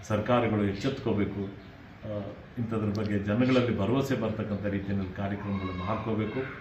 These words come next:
ಮತ್ತು ಎಲ್ಲೆಲ್ಲಿ ಕಾನೂನುಗಳನ್ನು ಮಾರ್ಪಾಡುಗಳಾಗಿ ಅಗತ್ಯ ಇದೆ ಅದನ್ನು ಕೂಡ ಮಾಡ್ಕೊಳ್ಬೇಕು, ನಿಯಮಗಳನ್ನು ಎಲ್ಲೆಲ್ಲಿ ತಿದ್ದುಪಡಿ ಮಾಡ್ಕೊಳ್ಬೇಕು ಅದನ್ನು ಕೂಡ ಮಾಡ್ಕೊಳ್ಬೇಕು ಅಂಥೇಳಿ ಯಾರು, ಆ, ಮೃತ್ಯುಗೆ, ಮೃತ್ಯು ಆಗಿದ್ದಾರೆ ಆ ಕುಟುಂಬಗಳ ನೆರವು ಹೋಗಬೇಕು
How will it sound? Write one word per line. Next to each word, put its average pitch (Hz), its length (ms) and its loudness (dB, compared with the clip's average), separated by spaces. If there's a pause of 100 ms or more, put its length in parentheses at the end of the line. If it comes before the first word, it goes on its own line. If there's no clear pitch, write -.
(640)
ಮತ್ತು 147 180 6
ಎಲ್ಲೆಲ್ಲಿ 170 480 10
ಕಾನೂನುಗಳನ್ನು 160 680 8
ಮಾರ್ಪಾಡುಗಳಾಗಿ 123 880 8
ಅಗತ್ಯ 123 520 4
ಇದೆ 139 200 4
ಅದನ್ನು 165 340 6
ಕೂಡ 170 120 6
ಮಾಡ್ಕೊಳ್ಬೇಕು, 95 760 2
ನಿಯಮಗಳನ್ನು 147 540 8
ಎಲ್ಲೆಲ್ಲಿ 151 340 6
ತಿದ್ದುಪಡಿ 123 500 2
ಮಾಡ್ಕೊಳ್ಬೇಕು 104 680 0
ಅದನ್ನು 127 260 0
ಕೂಡ 117 160 -2 (760)
ಮಾಡ್ಕೊಳ್ಬೇಕು 107 640 2
ಅಂಥೇಳಿ 98 440 2 (760)
ಯಾರು, 113 260 2 (800)
ಆ, 95 240 -4
ಮೃತ್ಯುಗೆ, 120 840 4
ಮೃತ್ಯು 120 320 2
ಆಗಿದ್ದಾರೆ 98 420 2
ಆ 101 80 2
ಕುಟುಂಬಗಳ 110 540 0
ನೆರವು 113 420 4
ಹೋಗಬೇಕು 95 500 -2